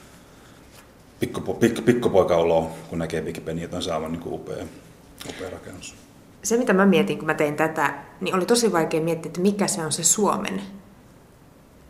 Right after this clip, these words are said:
Speaker 2: Big Ben.
Speaker 1: No, se on se, eh, puu tuolla keskellä luontoa.
Speaker 2: Mänty.
Speaker 1: Mm. Mänty tai koivu, mutta ehkä se mänty on tuo niinku silleen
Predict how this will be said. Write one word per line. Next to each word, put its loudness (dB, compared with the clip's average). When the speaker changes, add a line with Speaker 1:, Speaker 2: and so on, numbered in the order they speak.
Speaker 2:
Big -6
Ben. -6
Speaker 1:
No, -12
se -8
on -10
se, -8
eh, -14
puu 0
tuolla -4
keskellä -8
luontoa. -8
Speaker 2:
Mänty. -2
Speaker 1:
Mm. -4
Mänty 0
tai 8
koivu, 2
mutta -2
ehkä -4
se 0
mänty 0
on -6
tuo -4
niinku -6
silleen -6